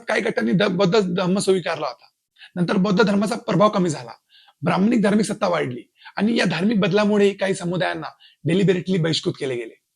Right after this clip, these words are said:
मुख्य मुद्दा अस्पृश्याची जे ओरिजिन रिलिजियस मिथ किंवा डिवाइन कर्स नसून त्या हिस्टॉरिकल, पॉलिटिकल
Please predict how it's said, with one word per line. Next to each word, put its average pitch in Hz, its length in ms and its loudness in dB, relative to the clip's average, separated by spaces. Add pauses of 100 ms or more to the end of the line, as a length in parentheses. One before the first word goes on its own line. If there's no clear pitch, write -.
(800)
मुख्य 165 280 2
मुद्दा 226 280 4
अस्पृश्याची 208 540 -2
जे 202 100 2
ओरिजिन 190 460 2
रिलिजियस 196 440 -2
मिथ 202 160 4 (200)
किंवा 196 140 0
डिवाइन 175 340 0
कर्स 190 260 -2
नसून 170 320 -2 (1200)
त्या 175 80 0
हिस्टॉरिकल, 190 560 2
पॉलिटिकल 165 560 0